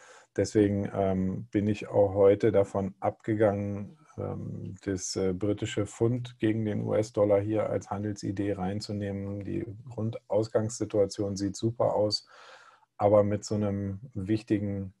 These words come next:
äh, mit so einer wichtigen Rede dann um kurz nach drei sollte man da nicht unbedingt vormittags noch in eine Position reingehen. Da haben wir genug andere Möglichkeiten.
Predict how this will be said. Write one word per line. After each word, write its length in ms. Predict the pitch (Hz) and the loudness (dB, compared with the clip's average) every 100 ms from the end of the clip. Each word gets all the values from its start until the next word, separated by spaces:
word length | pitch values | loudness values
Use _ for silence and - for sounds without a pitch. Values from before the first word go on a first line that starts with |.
| _ | _
äh, 680 | 120 95 95 92 101 104 101 | -8 -6 -6 -8 -10 -12 -14
mit 140 | 98 | -12
so 60 | - | -4
einer 160 | 98 92 | -2 -2
wichtigen 340 | 101 98 92 | -2 -2 -2
Rede 320 | 92 98 104 | -2 -2 -2
dann 240 | 95 92 92 | -2 -2 -4
um 220 | 92 92 | -8 -8
kurz 240 | - 98 | -4 -4
nach 180 | 101 90 | -4 -8
drei 380 | - 87 82 90 - - - - _ _ _ _ | -6 -4 -4 -4 -10 -20 -20 -20 _ _ _ _
sollte 300 | 101 107 107 | 4 4 4
man 180 | 107 101 | 2 4
da 120 | 98 | 4
nicht 200 | 98 98 | 4 2
unbedingt 380 | 110 98 98 98 | -4 -4 -2 -4
vormittags 580 | - 92 92 92 92 - | -4 -2 -2 -2 -4 -4
noch 200 | 92 87 | -8 -6
in 60 | 95 | -8
eine 100 | 90 | -8
Position 600 | 95 87 85 - 90 87 | -6 -6 -8 -6 -4 -4
reingehen. 460 | 82 90 90 87 | -4 -4 -2 -2
Da 140 | 90 90 | -4 -4
haben 120 | 90 | -4
wir 80 | 90 | -2
genug 360 | 90 98 104 | -2 -4 -4
andere 300 | - 107 104 | -4 -2 -2
Möglichkeiten. 800 | 95 87 87 90 - 80 76 - | -2 -4 -6 -12 -10 -12 -12 -14